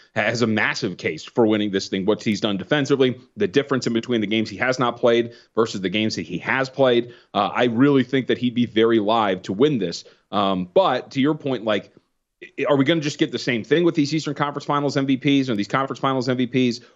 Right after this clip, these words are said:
or is it gonna be more, you know, a little different with, uh, maybe some different guys coming to the fold? So I, I think how this series ends and how these voters vote today, if the game does get, or excuse me, the series does get closed out,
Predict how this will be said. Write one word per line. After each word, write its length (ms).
or 100
is 80
it 60
gonna 160
be 140
more, 400
you 140
know, 360
a 160
little 240
different 440
with, 280
uh, 100
maybe 260
some 240
different 340
guys 280
coming 240
to 100
the 80
fold? 320
So 100
I, 180
I 100
think 260
how 200
this 200
series 300
ends 280
and 140
how 160
these 180
voters 360
vote 260
today, 460
if 160
the 80
game 200
does 200
get, 180
or 80
excuse 160
me, 80
the 60
series 260
does 220
get 100
closed 300
out, 260